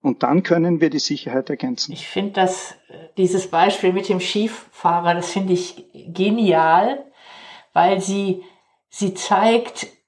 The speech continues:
Speaker 2: unglaublich deutlich, was für ein Paradigmenwechsel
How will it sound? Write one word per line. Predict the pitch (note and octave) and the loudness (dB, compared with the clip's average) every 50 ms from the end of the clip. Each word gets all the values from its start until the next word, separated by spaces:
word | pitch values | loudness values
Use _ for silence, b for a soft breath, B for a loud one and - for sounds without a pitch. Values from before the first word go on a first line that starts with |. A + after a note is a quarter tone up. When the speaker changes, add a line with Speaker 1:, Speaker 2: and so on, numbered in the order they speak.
| _ _ _ _ | _ _ _ _
Speaker 2:
unglaublich | - A3+ B3+ D4 D4+ C#4+ - - A3+ A3+ G3 G#3+ A3+ A3 - G#3+ G#3+ G3+ F#3+ - - - - - _ _ | -4 -4 -4 -4 -4 -8 -8 -4 0 2 4 4 2 2 2 0 0 0 0 -2 -6 -10 -14 -18 _ _
deutlich, | - F3+ F#3 F#3 F#3+ A#3 C4+ C4+ - - - C4+ C4+ C#4 - - - - - - _ _ _ - | 0 2 2 4 4 2 2 0 -4 -10 -10 -10 -8 -8 -10 -12 -14 -14 -18 -20 _ _ _ -2
was | G3 F#3+ F#3+ A#3+ C4 - - | 0 2 2 2 2 0 -4
für | - - A3+ - - | -2 -2 0 2 2
ein | G3+ G#3+ G#3+ G#3+ G#3 G#3 - - | 2 2 2 0 -2 -4 -6 -10
Paradigmenwechsel | - - - - G3 G3 G3 - A#3 C4+ C4 - - A3+ G3 F3+ F3 F3 F3 E3+ E3+ - - - - F#3 E3+ E3+ E3+ D#3 - | -6 -4 0 2 2 2 2 2 -2 -4 -4 -4 0 0 2 2 2 0 -2 -4 -4 -6 -10 -8 -6 -4 -4 -2 -4 -6 -8